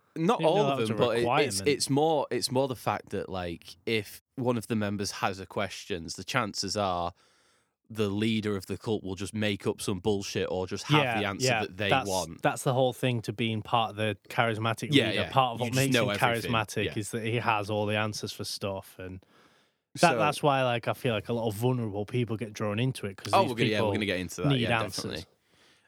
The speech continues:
Speaker 1: Um, so, I don't know if you know much about cults, but they're still around. People are
Speaker 2: Course they
Speaker 1: still in
Speaker 2: are.
Speaker 1: cults
Speaker 2: Yep.
Speaker 1: and stuff.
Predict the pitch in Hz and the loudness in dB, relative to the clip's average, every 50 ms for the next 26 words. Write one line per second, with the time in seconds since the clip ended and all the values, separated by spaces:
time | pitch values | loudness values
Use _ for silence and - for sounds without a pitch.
0 | _ - 113 120 120 120 117 113 107 104 90 - _ - - - - 156 131 110 | _ -2 0 0 2 2 0 0 -2 -4 -4 -8 _ -8 -4 0 2 2 2 2
1 | 90 - _ _ _ _ _ _ _ _ _ _ - 113 120 143 143 127 127 117 | 0 -4 _ _ _ _ _ _ _ _ _ _ 2 4 4 4 4 2 0 -2
2 | 110 - - 113 104 101 95 98 98 - - - 101 92 - - - 110 104 - | -2 -2 -2 -2 0 0 0 -2 -4 -4 -4 -4 -2 -2 -2 -2 0 -2 -2 -2
3 | - - - 202 196 - - - 147 98 90 82 73 87 87 78 98 107 - _ | -4 -4 -2 0 0 2 2 2 2 2 0 -2 -2 -2 -4 -4 -6 -10 -12 _
4 | _ _ - 202 185 170 - 247 240 - - 143 156 143 113 98 92 - 123 120 | _ _ -2 0 2 4 4 4 4 4 0 2 2 2 2 0 0 0 2 2
5 | 120 139 143 147 101 87 - - 98 104 - | 2 2 2 0 0 -2 -2 -2 -2 -2 -2